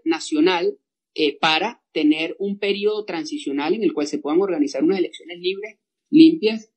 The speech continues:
y justas. Eso es lo ideal, eso es lo que nosotros queremos. Esa es la manera o la vía ma-, menos traumática posible para nosotros poder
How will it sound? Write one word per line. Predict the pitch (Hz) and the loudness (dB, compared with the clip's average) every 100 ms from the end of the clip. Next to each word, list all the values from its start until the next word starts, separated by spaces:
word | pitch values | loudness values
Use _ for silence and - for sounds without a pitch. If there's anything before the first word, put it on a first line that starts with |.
| _ _ | _ _
y | 160 | 2
justas. | 196 202 135 | 2 0 0
Eso | 135 233 | 2 4
es | 247 | 6
lo | 262 | 6
ideal, | 226 156 151 165 - | 6 6 4 0 -4
eso | - 202 | -4 -4
es | |
lo | 226 | -2
que | 202 | -4
nosotros | - - 202 | -6 -8 -10
queremos. | - 139 160 143 - | -2 2 2 2 -2
Esa | 160 - | -4 0
es | 214 247 247 - _ _ _ | 0 -2 -6 -16 _ _ _
la | 175 170 | 2 2
manera | 165 160 170 196 240 | 2 0 0 0 0
o | 196 | -2
la | 156 | 0
vía | 302 415 | 0 0
ma-, | 403 403 403 | 0 -4 0
menos | 226 214 262 311 - | 4 4 4 0 -4
traumática | 202 170 165 175 180 240 - - | -4 -4 -4 -8 -10 -14 -16 -14
posible | 151 - 254 277 359 - _ _ _ | -10 -2 2 2 0 -6 _ _ _
para | 170 160 | -4 0
nosotros | 147 139 160 156 226 - | -2 -2 -4 -4 -6 -4
poder | 156 151 180 | -2 -2 -4